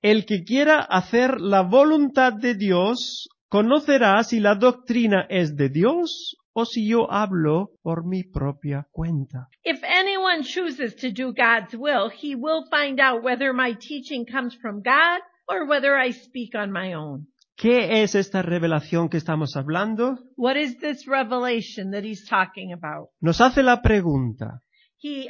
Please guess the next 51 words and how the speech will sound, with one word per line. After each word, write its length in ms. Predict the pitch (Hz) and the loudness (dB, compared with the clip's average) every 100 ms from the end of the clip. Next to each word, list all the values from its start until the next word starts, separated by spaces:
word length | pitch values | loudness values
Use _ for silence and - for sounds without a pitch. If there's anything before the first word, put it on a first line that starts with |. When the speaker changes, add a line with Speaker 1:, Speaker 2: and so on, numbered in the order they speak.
| - | 0
Speaker 2:
asks 500 | 254 302 339 - - | 2 2 0 -14 -8
us 160 | 311 311 - | -6 -8 -12
the 100 | 339 - | -14 -10
question. 580 | 190 175 - - 139 - - | -10 -10 -16 -18 -20 -18 -6
Speaker 1:
Aunque 260 | 135 135 135 | -4 0 2
no 140 | 151 | 4
esté 220 | 190 226 | 2 2
en 120 | 220 | 0
forma 400 | 190 220 220 214 | 2 0 0 0
de 100 | 208 | -2
pregunta, 520 | 202 196 190 233 254 269 | -2 -4 -2 -2 -2 -4
nos 280 | 160 135 151 | -4 -6 -6
hace 240 | 185 220 | -6 -6
la 160 | 160 151 | -6 -8
pregunta. 600 | 139 160 294 208 - - | -8 -6 -4 -6 -8 -8
Speaker 2:
Even 260 | 349 392 | -6 -4
though 140 | 370 330 | -2 -2
it's 160 | 277 | -2
not 220 | 320 330 311 | 0 0 0
in 80 | 277 | -4
the 100 | 247 - | -6 -6
form 300 | 302 330 294 | -4 -4 -4
of 140 | 233 | -6
a 80 | 190 | -6
question, 580 | 190 196 170 - 254 294 | -8 -10 -10 -8 -8 -8
he's 280 | 247 349 330 | -8 -6 -2
asking 560 | 330 320 - 233 175 | 0 -2 -6 -14 -14
us. 160 | 147 131 _ _ - | -16 -20 _ _ 2
Speaker 1:
¿Cuál 340 | 240 285 - | 4 4 2
es 300 | - 220 214 _ | 0 0 -2 _
tu 280 | 220 233 233 - | 0 0 -2 -4
elección? 880 | 175 156 151 - - 175 135 104 101 _ _ - | -2 0 -2 -8 -4 2 2 0 -6 _ _ -10
Speaker 2:
What 260 | 214 277 | -2 -2
is 200 | 262 220 165 | -2 -6 -8
your 380 | 180 208 220 208 | -4 -2 -2 -4
choice? 500 | - 185 160 139 - _ _ | -10 -12 -10 -12 -18 _ _
Speaker 1:
¿Eres 320 | 147 143 135 | -2 0 0
uno 180 | 170 214 | 0 2
de 100 | 190 | 0
los 180 | 180 160 | -2 -2
que 160 | 156 143 | -6 -4
quiere 340 | 165 180 202 | -4 -2 -2
la 120 | 175 | -2
voluntad 540 | 139 131 123 120 139 135 | -2 -2 -2 -2 -4 -6
de 120 | 127 | -4
Dios? 600 | 143 233 339 - - - | -2 -2 -4 -8 -18 -6
Speaker 2:
Are 220 | 233 269 269 | 0 0 0
you 220 | 269 330 | -4 -6
one 260 | 320 330 320 | 0 0 0
of 120 | 311 | 2
those 420 | 311 320 330 320 | 4 4 2 -8